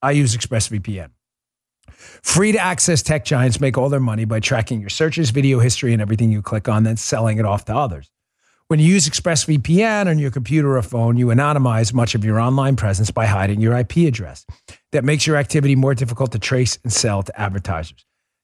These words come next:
The app, ExpressVPN, encrypts, encrypts one hundred percent of your network data to protect you from eavesdroppers and cyber criminals. Takes just one click to protect all your devices.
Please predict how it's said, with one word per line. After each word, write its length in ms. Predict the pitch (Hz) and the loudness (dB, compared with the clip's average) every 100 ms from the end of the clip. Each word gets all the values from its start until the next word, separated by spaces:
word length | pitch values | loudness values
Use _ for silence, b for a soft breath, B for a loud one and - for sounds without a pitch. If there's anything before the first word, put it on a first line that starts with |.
| _ | _
The 140 | 143 160 | 0 2
app, 220 | 143 - | 0 -4
ExpressVPN, 960 | 117 - 190 - 196 170 175 175 156 143 | -6 -2 -2 0 0 0 2 2 2 2
encrypts, 320 | 151 123 - | 0 -4 -2
encrypts 720 | 139 156 160 156 131 151 117 | 0 2 2 0 0 -2 0
one 180 | 165 175 | 0 0
hundred 180 | 190 156 | 0 -2
percent 260 | 139 165 | 0 0
of 100 | 143 | 2
your 80 | 139 | 2
network 320 | 139 143 120 | 2 0 -2
data 220 | 123 110 | 0 0
to 80 | 113 | 0
protect 320 | 117 139 123 | -2 -2 -2
you 80 | 147 | -2
from 160 | 101 117 | -2 0
eavesdroppers 560 | 135 113 147 113 - | 0 0 0 0 0
and 80 | 117 | 0
cyber 300 | - 117 110 | 0 0 0
criminals. 340 | - 113 104 - | 0 0 0 -4
Takes 140 | 107 | -10
just 160 | 98 123 | -8 -2
one 180 | 135 | 0
click 280 | 123 127 120 | 0 -2 -4
to 60 | 107 | -4
protect 380 | 98 95 90 98 | -4 -4 -6 -4
all 100 | 95 | -6
your 120 | 90 | -6
devices. 500 | 87 82 85 - | -10 -12 -12 -14